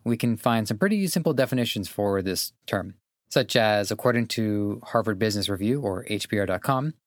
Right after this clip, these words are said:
they quote Michael Lewis, the writer of The New New Thing, who says, "All it really meant was how you plan to make money." A quote from nineteen ninety-nine,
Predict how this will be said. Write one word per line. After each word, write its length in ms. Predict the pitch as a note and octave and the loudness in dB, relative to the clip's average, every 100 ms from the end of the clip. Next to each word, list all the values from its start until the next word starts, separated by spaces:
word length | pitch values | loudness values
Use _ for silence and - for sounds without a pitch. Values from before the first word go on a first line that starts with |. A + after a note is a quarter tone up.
| _ | _
they 200 | G#2+ A#2 | 2 2
quote 180 | C3 A2+ | 2 2
Michael 240 | A2+ A#2 | 0 0
Lewis, 480 | B2+ D#3 G2 - - - | 0 0 -2 -4 -6 -4
the 100 | A2+ | 2
writer 240 | A#2+ B2 | 4 4
of 220 | A2 G#2 - | 2 -2 -6
The 120 | A#2 A#2+ | -4 0
New 160 | D#3 | 2
New 180 | E3+ E3+ | 2 0
Thing, 380 | - E3+ G#2 F2 - _ _ _ _ - | 0 0 -2 -6 -12 _ _ _ _ -6
who 80 | A2+ | 0
says, 400 | A#2 A2 G#2 - _ _ - | 2 0 -2 -8 _ _ 0
"All 160 | C#3 G3+ | 2 2
it 120 | - | 2
really 240 | D#3 C#3+ | 2 2
meant 400 | A#2+ A#2+ E3 - | 2 2 -2 -2
was 160 | A#2+ A2 | -2 2
how 140 | A#2+ | 2
you 120 | A#2+ | 2
plan 220 | A2+ A#2+ G#2+ | 0 0 0
to 60 | |
make 180 | G2+ F#2+ | -2 -4
money." 260 | G#2 - A#2 _ _ - | -6 -6 -10 _ _ -8
A 80 | - | 2
quote 220 | D3+ - | 4 4
from 100 | A#2 | 2
nineteen 240 | A2+ A2 | 2 0
ninety-nine, 560 | G2+ G2 B2 C3+ A2+ | 0 0 2 2 2